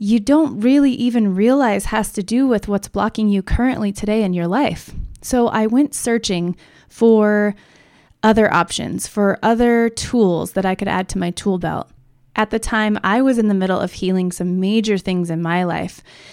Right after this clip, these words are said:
that, again, were bullseyed and targeted in the middle of something that I would have never applied to the issues I'm having today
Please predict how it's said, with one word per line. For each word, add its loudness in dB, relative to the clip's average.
that, 0
again, 0
were 0
bullseyed 0
and -4
targeted -2
in -4
the -2
middle 2
of 0
something -4
that -4
I 0
would 4
have -2
never 2
applied -2
to 0
the -4
issues -2
I'm -4
having -4
today -4